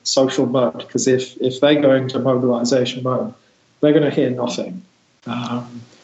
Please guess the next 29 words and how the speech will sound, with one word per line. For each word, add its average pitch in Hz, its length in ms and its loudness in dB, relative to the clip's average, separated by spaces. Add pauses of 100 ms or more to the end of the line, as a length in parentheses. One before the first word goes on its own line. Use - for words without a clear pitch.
(220)
and 131 120 -2
I 135 120 2
think, 151 260 4
I 151 100 4
think 160 180 4
one 147 100 2
of 139 60 2
the 135 100 4
classic 135 480 -2
examples, 123 840 0 (560)
which - 920 0
I 165 60 6
mentioned 131 380 4
in 117 80 6
the 117 40 2
book, - 360 2
is, - 800 2
is 131 340 0
they, 127 500 2 (640)
you 127 80 4
know, 139 40 0
talk 170 280 4
to 147 120 2
anybody 151 440 2 (100)
who's 131 240 0
had 131 140 -2
a 127 120 -2
cancer 131 360 -6
diagnosis, - 960 -10